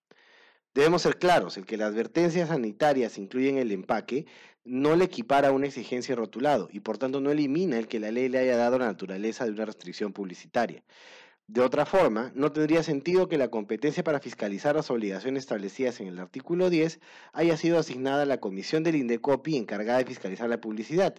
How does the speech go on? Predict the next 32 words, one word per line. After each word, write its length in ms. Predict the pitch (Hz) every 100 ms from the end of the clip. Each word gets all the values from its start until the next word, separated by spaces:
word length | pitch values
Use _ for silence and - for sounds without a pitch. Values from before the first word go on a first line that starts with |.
| -
y 100 | 123
no 160 | 131 185
a 60 |
la 100 | 185
Comisión 460 | 156 120 107 - 143
de 80 | 139
Protección 380 | 117 98 135
del 60 | 131
Consumidor 560 | 139 139 160 156 151 151 - -
encargada 420 | - 123 131 139 151
de 60 |
fiscalizar 480 | 147 135 107 95 110
el 80 | 98
rotulado. 520 | 92 98 117 95 - _ _ _ _ _ _ _ _ _ _ - - - _
Más 240 | 143 160 165
allá 260 | 139 135
de 100 | 127
ello, 240 | 110 92 85
¿son 200 | - 196
necesarias 540 | 202 123 143 156 147
esas 180 | 160 151
exigencias 560 | 139 104 131 131 143
declaradas 640 | 127 107 98 110 120 123 117
ahora 260 | 104 113
ilegales 500 | 117 95 101 113 104
para 180 | - 92
alcanzar 400 | 90 92 92 117
el 80 | 117
objetivo 320 | - - 123
de 60 | 113
la 60 |
ley? 240 | 101 139